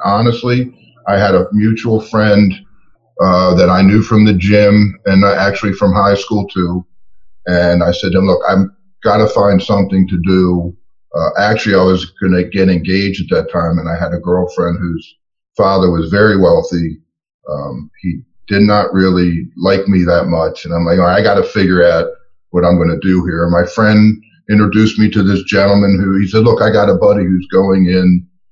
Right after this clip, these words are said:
to the mortgage business. You should talk to him." So I went to talk to him, and I met him, and he, he's like, "Look, I really have never done this before. Do you know anything about it?"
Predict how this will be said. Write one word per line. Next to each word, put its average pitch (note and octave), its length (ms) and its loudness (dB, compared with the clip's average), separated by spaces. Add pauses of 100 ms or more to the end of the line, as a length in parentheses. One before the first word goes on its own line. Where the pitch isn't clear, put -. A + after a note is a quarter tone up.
(380)
to F2+ 80 0
the F2+ 80 0
mortgage A2+ 540 2
business. F2 640 -6 (380)
You F#2 80 -2
should A2 160 -2
talk E3+ 260 2
to D3 100 0
him." - 140 -12 (1040)
So G#2+ 140 -2
I G#2 120 2
went G#2+ 180 2
to A2 100 0
talk G#2 320 2
to G2 160 0
him, G#2+ 160 4
and F#2+ 220 4
I E2+ 200 -2
met F#2 280 4
him, G2+ 100 2
and G2 120 2
he, F2+ 240 0
he's F2+ 180 -6
like, F2 100 -6 (220)
"Look, G2 280 0
I G2 100 0
really G2 400 0
have F2 120 -2
never F2 280 -2
done F2 240 0
this G2+ 180 -2
before. A#2 640 -2 (280)
Do F#2 100 0
you F#2+ 60 4
know F#2+ 420 2 (220)
anything G2+ 400 0
about A#2 400 2
it?" B1+ 100 -2